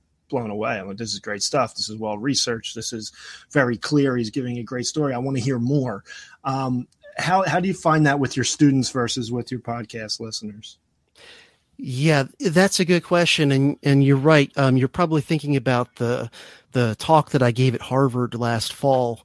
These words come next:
Speaker 1: Right.
Speaker 2: where I contrasted voluntary versus involuntary, or at least less voluntary education. And I basically said, you know, while, while students in a college class, it's not as involuntary of a situation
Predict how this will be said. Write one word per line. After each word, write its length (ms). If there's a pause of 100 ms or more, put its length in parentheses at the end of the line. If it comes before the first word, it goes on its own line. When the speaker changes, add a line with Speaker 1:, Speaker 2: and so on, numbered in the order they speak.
(160)
Speaker 1:
Right. 300
Speaker 2:
where 240
I 80
contrasted 720
voluntary 720
versus 460
involuntary, 800
or 120
at 80
least 220
less 200
voluntary 500
education. 600 (460)
And 80
I 40
basically 340
said, 260
you 80
know, 140
while, 360
while 160
students 280
in 80
a 40
college 300
class, 300
it's 160
not 240
as 320
involuntary 720
of 80
a 60
situation 640